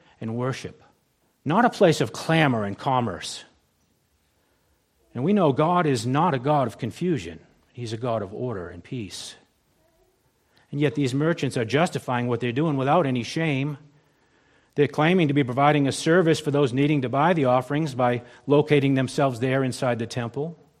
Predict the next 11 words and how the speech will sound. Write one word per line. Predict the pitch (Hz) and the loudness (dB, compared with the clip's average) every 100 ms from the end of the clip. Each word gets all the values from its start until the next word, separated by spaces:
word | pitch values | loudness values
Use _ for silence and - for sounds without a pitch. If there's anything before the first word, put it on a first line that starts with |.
| _ _ _ _ _ _ _ - | _ _ _ _ _ _ _ 0
But | 214 | 4
hey, | 196 - - | 4 2 -4
what | 247 | -4
could | - | 0
be | 233 | 2
more | 247 226 | 4 4
convenient | 208 196 226 180 | 2 4 4 4
for | 208 | 2
the | 190 | 0
consumer, | 208 - 269 156 | 0 0 2 2
right? | 104 151 202 | 2 2 0